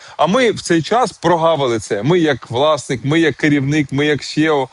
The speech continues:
ми як колега, ми просто цього не почали бачити. І плюс ми дали змогу недоконтрольовувати. Ми самі своїми руками недоконтролювали той чи інший, е,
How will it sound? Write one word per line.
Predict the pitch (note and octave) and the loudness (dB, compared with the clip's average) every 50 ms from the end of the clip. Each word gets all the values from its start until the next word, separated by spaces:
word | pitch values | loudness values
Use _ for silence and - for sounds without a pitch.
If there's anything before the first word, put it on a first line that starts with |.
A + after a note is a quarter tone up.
| - - - - | -12 -16 -8 -4
ми | C#3+ E3 | -2 0
як | E3+ E3+ D3+ - | 0 0 0 -2
колега, | - D#3 D3+ E3 E3 C#3 C3+ C#3+ | 0 0 2 2 2 2 2 0
ми | E3 F3 | 0 2
просто | G3+ G#3 E3+ F3 D#3 | 0 0 0 -2 -4
цього | - - D3 D#3 E3+ | -4 -4 -2 0 0
не | E3 D#3 D3 | 0 0 -2
почали | C#3 C3 - - C#3+ C#3+ C#3 | -2 -4 -2 0 0 0 0
бачити. | B2+ B2 A2 - - G2+ - - - - - - _ | 0 0 -2 -2 -4 -10 -14 -14 -16 -18 -20 -12 _
І | - D#3+ | -4 -4
плюс | - - F#3 B3 C#4 C4+ - - - - _ _ _ - | -2 0 0 0 0 -2 -4 -6 -14 -20 _ _ _ -4
ми | B2 D3 F#3 G3 | 0 2 2 2
дали | D#3 D#3 E3 E3 E3+ E3+ D#3+ D3 - - | 4 2 4 4 4 4 2 2 0 -4
змогу | C3 A2 - B2 B2+ C#3+ D#3+ F3 F3+ E3+ D#3 F#3+ A3+ C4 - _ _ - - _ _ _ - | -8 -8 -4 -2 -2 0 0 0 0 0 0 -2 -2 -4 -6 _ _ -20 -20 _ _ _ -8
недоконтрольовувати. | G#2+ A#2+ C3+ E3+ G3+ G3 E3+ F3 C3+ E3+ E3 D#3+ - E3+ E3+ E3 E3 D#3+ C#3 B2 A2 G2+ G2 F#2+ - - G2 - _ - | -4 0 0 2 2 2 2 0 0 0 0 0 2 2 2 2 2 2 2 2 0 0 -2 -4 -6 -10 -14 -14 _ -8
Ми | A#2 D3 F3+ G3 F#3+ F3 - - _ - C3 | -4 0 0 0 0 -2 -6 -12 _ -10 -10
самі | A#2+ - - E3 E3+ F3 E3 D3 C3 | -8 -6 -2 0 0 2 2 0 -2
своїми | - - C#3+ C#3+ D3+ D3+ C#3+ C#3 | -4 -2 -2 0 0 2 0 0
руками | C3+ C3 A#2+ F3 F#3+ G#3 G3+ D#3+ B2+ | 0 0 0 2 2 2 2 0 -4
недоконтролювали | - B2+ C3+ E3+ F3+ E3 E3+ C#3 E3 D#3 C#3+ - D#3 E3 D#3+ E3 D#3+ F3+ F3 D#3+ C3 A2+ A2 - | -4 0 0 2 2 2 0 0 0 -2 -2 0 0 0 0 0 0 0 2 2 0 0 -2 -4
той | - E3 F#3+ G#3+ F#3 | -4 -2 -2 -2 -2
чи | - - C3+ | -4 -6 -6
інший, | C3+ C3+ D#3+ F3 F3+ D#3+ - - D#3 C3+ B2+ - _ - - _ _ _ - | -4 -2 0 0 0 0 0 0 0 0 -2 -4 _ -20 -20 _ _ _ -4
е, | C3+ C#3+ C#3+ C#3 C3+ C3+ C3+ C3+ B2+ | -2 0 0 2 2 2 2 2 0